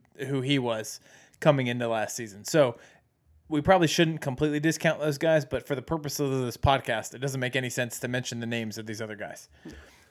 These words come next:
Um, the top names that are out there, so Matthew mentioned that the Ravens just made this trade, got a fifth-round pick to send their backup kicker to Minnesota.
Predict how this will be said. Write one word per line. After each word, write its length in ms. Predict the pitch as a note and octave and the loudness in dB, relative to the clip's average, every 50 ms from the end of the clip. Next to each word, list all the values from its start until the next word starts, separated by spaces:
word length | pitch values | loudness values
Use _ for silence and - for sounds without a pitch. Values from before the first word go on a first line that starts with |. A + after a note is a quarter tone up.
| _ _ - G3 | _ _ 4 8
Um, 360 | F#3 E3 D3+ C#3 B2+ C3 - - | 10 10 10 8 6 2 -4 -4
the 220 | E3 D3 E3 D#3+ | 2 6 6 6
top 440 | D3+ D#3 - - E3 E3+ G3 G3+ - | 6 6 0 4 6 6 6 6 4
names 760 | E3 D3 C#3 C3+ C3+ C3 B2+ C3+ D3+ F3 F#3+ G#3+ A#3 A#3+ - - | 0 0 2 2 2 2 2 4 4 2 2 0 0 -2 -2 -2
that 140 | F3 E3 E3 | 0 2 2
are 100 | D#3 C#3+ | 2 2
out 220 | - D3 E3 - F3+ | 2 2 0 0 2
there, 300 | G3 G#3 G#3+ A3 A3 - - - - - - _ _ _ _ _ _ - | 2 2 2 2 0 -4 -8 -18 -20 -20 -20 _ _ _ _ _ _ -12
so 500 | - - F3 D#3+ D#3 D3+ C#3 C3+ C#3 - _ _ - | -4 0 4 4 4 4 4 0 -6 -14 _ _ -14
Matthew 400 | A#2+ C#3+ D3+ D#3 D#3 D#3 - D#3 | -6 -2 0 0 0 0 -2 0
mentioned 500 | D3 D3 D3+ D3 E3 D#3 D3 C3+ C3 - - | 0 0 0 0 -2 -2 -2 -2 -6 -6 -2
that 340 | C3 B2+ B2+ - - - C3 | 0 0 0 0 -4 -8 -8
the 80 | C3+ B2 | -6 -4
Ravens 420 | B2 C3 C#3+ D3 C3+ C3+ B2+ - | 0 0 0 0 0 -2 -6 -6
just 220 | - C3+ - - | -6 -8 -6 -6
made 220 | C#3 C3+ C3+ C3 B2 | -4 -4 -4 -4 -4
this 160 | B2 A2+ - | -6 -8 -8
trade, 560 | - - D3+ D3 C#3+ C3 B2+ B2 B2 - - - | -8 -4 -2 -2 -2 -2 -4 -6 -10 -12 -14 -6
got 180 | - C3 B2 B2 | -4 -2 -2 -2
a 20 | |
fifth-round 400 | - - C3+ - - B2+ B2 B2 | -2 -6 -8 -6 -6 -6 -6 -6
pick 320 | - C3+ B2 A#2 - - _ _ _ _ _ _ _ _ _ - | -4 -4 -6 -6 -6 -12 _ _ _ _ _ _ _ _ _ -8
to 140 | - D3 B2+ | -6 -4 -4
send 320 | - - D3 C3+ C3 B2+ A#2 | -4 -2 -4 -2 -4 -4 -4
their 160 | A#2 A#2+ A2+ | -6 -6 -2
backup 380 | B2+ B2 B2 - A#2 - - | -2 -2 -2 -2 -6 -12 -8
kicker 260 | - D3+ C#3+ - C3 B2 | -6 -6 -6 -4 -6 -6
to 80 | A#2+ | -6
Minnesota. 600 | A#2+ A#2+ A#2 A2+ - - D3 C#3 B2+ A#2+ A2 A2 | -6 -6 -6 -6 -6 -2 -2 -2 -2 -2 -4 -8